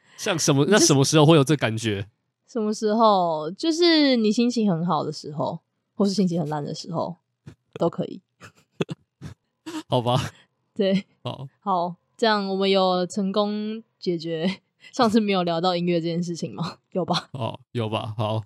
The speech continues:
Speaker 2: 对，好，那最后一个问题是
Speaker 1: 最后一个。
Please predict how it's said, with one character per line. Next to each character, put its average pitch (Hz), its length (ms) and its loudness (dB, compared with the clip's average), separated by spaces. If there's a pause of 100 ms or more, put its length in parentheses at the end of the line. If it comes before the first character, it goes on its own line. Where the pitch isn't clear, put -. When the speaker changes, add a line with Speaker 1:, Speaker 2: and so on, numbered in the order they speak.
(480)
Speaker 2:
对， - 280 -12 (200)
好， 185 360 -4 (240)
那 269 340 -4
最 208 100 -2
后 311 120 2
一 - 20 0
个 240 100 2
问 247 160 2
题 190 220 -6
是 175 680 -6 (280)
Speaker 1:
最 180 80 0
后 170 160 8
一 - 20 6
个。 117 260 -2